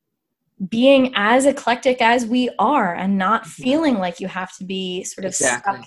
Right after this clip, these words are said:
Speaker 1: in one path and being allowed to explore and bring in from other places. And I just kind of love that, like,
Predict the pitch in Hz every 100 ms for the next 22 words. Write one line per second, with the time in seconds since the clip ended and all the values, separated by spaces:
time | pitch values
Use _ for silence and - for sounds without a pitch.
0 | - 202 185 185 185 - 196 180 170 -
1 | 208 196 196 190 180 180 190 196 196 190
2 | - - - 190 196 190 185 180 180 180
3 | 180 185 185 180 175 190 185 - 190 214
4 | 196 185 - - - - 262 277 285 392
5 | - 381 339 247 214 214 240 254 226 214
6 | 214